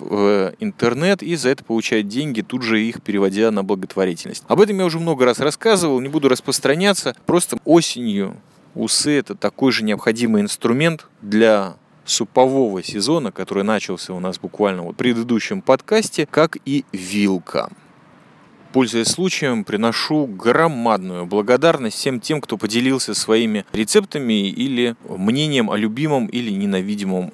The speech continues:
супе. Прежде всего, хотелось бы поблагодарить, э, Шлому Родзинского и Алекса Классика за их рекомендацию лукового супа и напоминание, э, в случае Шлому молочного супа с вермишелью,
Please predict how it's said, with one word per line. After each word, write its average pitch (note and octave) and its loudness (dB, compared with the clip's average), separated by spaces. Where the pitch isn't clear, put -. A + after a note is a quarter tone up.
супе. F#2+ -2
Прежде E3+ 2
всего, D#3 0
хотелось C#3+ 0
бы A2 0
поблагодарить, B2 2
э, G#2+ 0
Шлому F3+ 0
Родзинского D3+ 2
и C#3+ -4
Алекса B2 0
Классика D3 0
за A#2 4
их B2 -6
рекомендацию B2 2
лукового A#2+ 2
супа D#3 2
и D#3+ -2
напоминание, B2+ 0
э, - -8
в G2+ 2
случае B2+ 0
Шлому E3 0
молочного B2 2
супа B2 2
с - 0
вермишелью, A#2 0